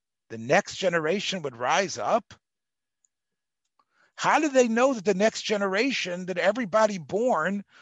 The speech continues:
would be a perfect, uh, S-, Stepford wife type of child, or, like, a perfect, uh, child? There's gonna be more Baalei Mumim in the next generation.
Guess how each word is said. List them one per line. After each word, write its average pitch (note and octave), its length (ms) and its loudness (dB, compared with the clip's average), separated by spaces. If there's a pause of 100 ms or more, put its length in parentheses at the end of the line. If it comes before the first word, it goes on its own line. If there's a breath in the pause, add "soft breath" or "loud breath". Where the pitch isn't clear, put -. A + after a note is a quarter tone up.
(100 soft breath)
would E3+ 160 -2
be F#3 120 0
a E3+ 60 2
perfect, F#3+ 800 -4 (320 soft breath)
uh, - 40 -12
S-, - 180 -12 (160)
Stepford G3+ 640 -2
wife G3 560 4
type G3+ 260 0
of F#3+ 120 -10
child, G#3+ 540 4
or, D#3 220 -2 (240 loud breath)
like, C#3+ 140 -4
a D#3+ 160 0
perfect, G#3 540 -6
uh, E3 240 -4 (220 soft breath)
child? A#3+ 600 4 (1040)
There's E3+ 140 -6
gonna G3 180 2
be G3+ 120 0
more G3+ 360 4
Baalei A#3 320 6
Mumim A#3+ 460 0
in A3+ 80 -4
the B3 80 0
next D#4 240 2
generation. F#3 680 0